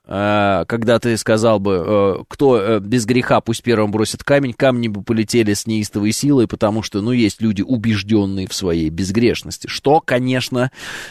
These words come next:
абсолютно не соответствует действительности. Просто, м, некоторым приятно видеть, э, не, так скажем, вот эту сориночку в, в глазах другого человека, да, в глазу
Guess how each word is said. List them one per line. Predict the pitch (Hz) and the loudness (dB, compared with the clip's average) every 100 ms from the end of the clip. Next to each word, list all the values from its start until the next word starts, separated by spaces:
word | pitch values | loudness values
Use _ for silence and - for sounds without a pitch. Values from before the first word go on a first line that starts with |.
| - _ _ _ | -20 _ _ _
абсолютно | - 165 - 165 160 135 117 | -4 -2 0 2 2 0 -2
не | 131 147 | -2 0
соответствует | 175 175 180 147 104 90 90 | 2 0 0 -2 -2 -6 -8
действительности. | 90 117 - 117 - - - - - | -4 -6 -2 -4 -4 -10 -14 -14 -10
Просто, | - 123 - 117 | -6 -6 0 2
м, | 110 - 110 104 92 117 127 | 0 -4 -8 -8 -6 -2 0
некоторым | 135 - 120 117 113 - 113 107 | 0 -2 0 2 2 -4 -8 -4
приятно | 139 127 127 123 117 110 | 0 2 2 2 0 -2
видеть, | 113 104 92 - - | -2 -2 -6 -8 -6
э, | - 95 95 95 92 | 0 2 4 4 2
не, | - - - 117 123 131 - - - _ _ - | -4 -14 -8 -2 0 0 -2 -14 -16 _ _ -4
так | 127 | -2
скажем, | - 143 139 101 _ _ _ _ _ - | 2 0 0 -4 _ _ _ _ _ -8
вот | 127 165 | 0 2
эту | 175 156 | 2 -2
сориночку | - 160 165 165 123 - 101 95 | 2 4 4 2 0 -4 -4 -6
в, | 95 95 104 | -6 -10 -12
в | 104 98 101 | -12 -14 -2
глазах | 113 113 110 123 - 104 | 2 2 4 0 0 -6
другого | 98 113 113 113 101 | -2 -2 2 2 2
человека, | - 113 117 135 165 - 95 | 0 2 2 4 2 2 -2
да, | 85 98 | 0 -2
в | 104 | -2
глазу | 107 101 95 95 101 107 | -2 0 0 -2 -10 -12